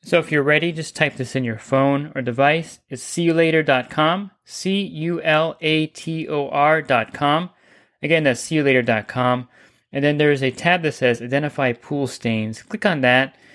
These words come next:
and then you'll see a gallery of all different kind of metal staining. And you'll notice that the metal staining usually is in a random pattern. If you have organic staining, and, and this is kind of where you would distinguish the two without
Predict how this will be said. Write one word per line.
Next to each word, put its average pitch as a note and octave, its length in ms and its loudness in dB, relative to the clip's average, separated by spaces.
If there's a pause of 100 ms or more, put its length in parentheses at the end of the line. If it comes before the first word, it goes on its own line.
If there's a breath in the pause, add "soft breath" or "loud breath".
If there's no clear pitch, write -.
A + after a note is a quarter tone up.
(300 soft breath)
and C3+ 160 0
then C3+ 80 2
you'll C#3+ 160 -2
see G#3+ 220 -2
a E3 60 2
gallery B2 640 0
of B2+ 100 -6
all B2+ 180 0
different A#2+ 360 -6
kind B2+ 160 -2
of A#2+ 40 -4
metal B2 200 -2
staining. B2 520 -2 (480 loud breath)
And E3 120 -2
you'll F#3 100 2
notice F#3+ 380 0
that C3+ 440 2
the C#3+ 180 -4
metal F3+ 240 4
staining D3+ 680 -2 (160)
usually G3 500 0
is C3+ 180 -4
in C3+ 320 0 (160)
a A#2+ 400 -2
random C#3 500 0
pattern. B2+ 600 0 (400 loud breath)
If D3+ 160 -8
you F3+ 60 4
have G3 140 4
organic D3 500 2
staining, B2 400 0
and, B2 140 -6 (100)
and C#3 180 -6
this D#3 180 -4
is D3 180 -4
kind C#3+ 200 -2
of A#2+ 140 -4
where B2 120 0
you A#2 140 -2
would A2 120 -2
distinguish A#2+ 560 -2
the A#2+ 120 -4
two A#2+ 420 0
without A#2 420 0